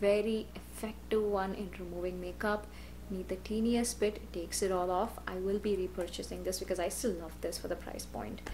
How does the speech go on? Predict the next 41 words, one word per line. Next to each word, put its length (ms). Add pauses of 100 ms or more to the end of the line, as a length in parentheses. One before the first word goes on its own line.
(760)
But 140
if 140
I 40
had 220
to 60
pick 360 (300)
one 340
among 300
all 240
these 240
three, 200
the 120
other 180
one 160
is 160
the, 260
um, 240 (920)
Belif 600 (360)
Aqua 280
Bomb. 280
Since 220
I 80
love 220
the 100
Belif 480
line 280
so 260
much, 320
I 80
thought 200
I'd 160
try 240
this 240
out. 280 (380)
This 100
is 100
beautiful, 580
this 160
is 120
great, 440
but 140